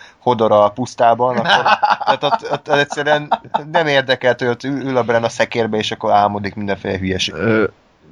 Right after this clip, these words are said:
Speaker 3: pedig neki egyébként elég. Bocs, most beakadtunk. Igen, jó.
Speaker 2: Ne, ne,
Speaker 3: Szóval,
Speaker 2: ne,
Speaker 3: bocs.
Speaker 2: ne rohanj előre, de azt Andrással beszéltük egyébként, hogy azzal, hogy,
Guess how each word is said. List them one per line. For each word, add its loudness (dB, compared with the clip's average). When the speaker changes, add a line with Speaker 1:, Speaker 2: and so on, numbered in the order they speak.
Speaker 3:
pedig 2
neki -2
egyébként 0
elég. 0
Bocs, 0
most -6
beakadtunk. 0
Igen, -4
jó. 0
Speaker 2:
Ne, 4
ne, -2
Speaker 3:
Szóval, 2
Speaker 2:
ne, 2
Speaker 3:
bocs. 2
Speaker 2:
ne 4
rohanj 4
előre, 4
de 4
azt -4
Andrással 4
beszéltük 0
egyébként, 0
hogy -4
azzal, 4
hogy, 2